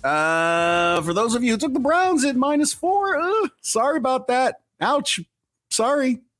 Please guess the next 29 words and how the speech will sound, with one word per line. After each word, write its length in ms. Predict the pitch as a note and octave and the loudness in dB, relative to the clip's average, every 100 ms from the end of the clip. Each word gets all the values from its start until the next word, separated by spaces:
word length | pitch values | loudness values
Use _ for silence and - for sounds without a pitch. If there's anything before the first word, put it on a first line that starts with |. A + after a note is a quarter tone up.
| - | -2
But, 160 | D#3+ | 0
uh, 680 | F3 F#3 F#3 F#3 F#3 F#3 F#3 E3 | 2 2 2 2 2 2 0 0
the 80 | |
win 320 | E3+ G3 A#3 A3 | -2 0 0 0
is 240 | G3 - | -2 -2
more 120 | G3+ G#3 | -2 -2
important, 340 | - A#3 F#3+ | 0 -2 0
and 60 | E3+ | 2
we 60 | |
had 80 | F#3+ | 0
to 60 | F3 | 0
lock 240 | F3 F#3 | -2 -2
that 160 | G3 G3 | -2 -2
sucker 380 | - F3 F#3 G#3+ | -4 -2 0 0
up. 220 | C4 - - - - - | -2 -6 -14 -10 -10 -2
Browns 340 | E3 E3+ E3 | 0 2 0
head 280 | D#3 D#3 C#3+ | 2 0 0
to 200 | - C3+ | 0 0
six 320 | A#2+ - C#3+ - | 2 0 0 0
and 140 | A2 | 0
three, 220 | C3 C3+ | 0 2
along 300 | A2 A2 A#2+ A2+ | 2 2 0 0
with 140 | G#2+ - - - - | -4 -8 -16 -16 -6
six 460 | - B3 C4+ - - | -2 0 0 -2 -2
other 240 | G#3+ G3 | 0 0
teams 360 | F3 G3 F3+ D3 | 0 0 0 0
fighting 320 | E3+ D#3 D3 | 0 2 0
for 100 | B2+ | -2
spots. 420 | A#2 - D3+ C#3 | -6 -2 -2 -2